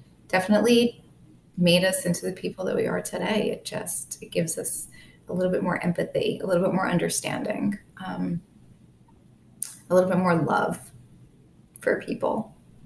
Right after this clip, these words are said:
and things that they go through. And, you know, and you have to under-, people would say to me, "Well, I feel bad complaining to you." And I'm like, "Everybody has their thing and you're allowed to have your thing.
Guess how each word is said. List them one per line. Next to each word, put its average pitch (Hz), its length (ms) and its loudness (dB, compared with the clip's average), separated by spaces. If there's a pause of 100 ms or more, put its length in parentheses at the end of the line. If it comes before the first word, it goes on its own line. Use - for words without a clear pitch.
(400)
and 185 180 2
things 180 220 4
that 196 100 0
they 180 100 4
go 175 260 0
through. - 520 -2
And, 180 460 0 (580)
you 202 100 -4
know, - 200 -6 (680)
and 196 120 0
you 185 60 4
have 202 140 4
to 196 60 2
under-, 175 160 4
people 190 260 4
would 185 140 6
say 202 120 6
to 190 80 4
me, 180 100 4
"Well, 196 180 6
I 202 40 2
feel 262 120 8
bad 240 240 6
complaining 202 520 6
to - 160 -6
you." - 260 -8 (440)
And 208 100 0
I'm 214 80 4
like, 220 140 0 (100)
"Everybody 262 500 8
has 196 560 2
their - 480 4
thing - 420 0 (680)
and 208 120 8
you're 247 120 10
allowed 226 360 8
to 208 80 6
have 175 300 4
your 180 180 6
thing. - 500 0